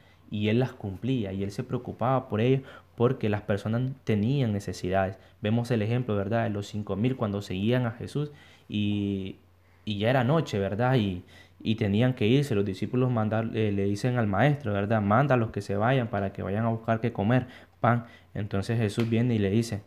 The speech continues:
"Mejor sean ejemplo ustedes, denle de comer ustedes", le dice el Señor. Entonces los discípulos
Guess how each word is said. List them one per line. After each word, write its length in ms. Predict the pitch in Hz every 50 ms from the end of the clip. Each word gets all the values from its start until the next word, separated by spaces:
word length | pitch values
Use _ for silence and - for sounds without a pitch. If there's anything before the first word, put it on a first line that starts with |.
| -
"Mejor 220 | - 98 92 98 95
sean 220 | - 101 98 104
ejemplo 320 | 104 113 107 101 - 110 107
ustedes, 380 | - - 151 151 131 - 90
denle 180 | 107 101 98 98
de 160 | 98 104 98
comer 300 | - 104 107 127 143 -
ustedes", 400 | 127 - - 202 117 120 113 98
le 80 | 95 92
dice 220 | 95 101 - -
el 60 | 107
Señor. 280 | 104 101 101 135 170 - - - - - - - - - -
Entonces 380 | 107 107 101 110 104 - 131 123
los 100 | 127 117
discípulos 580 | 113 104 - 113 110 - 139 139 135 131 131